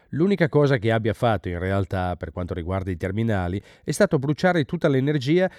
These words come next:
e tenere il residuo. Sapete, tenere le scorie. Lui è una persona che va forte sulle scorie. Scoprirete che di solito si tiene le scorie.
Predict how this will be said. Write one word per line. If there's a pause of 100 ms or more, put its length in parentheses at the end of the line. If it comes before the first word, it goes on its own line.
e
tenere
il
residuo. (800)
Sapete,
tenere
le
scorie. (340)
Lui
è
una
persona
che
va
forte
sulle
scorie. (340)
Scoprirete
che
di
solito (160)
si
tiene
le
scorie.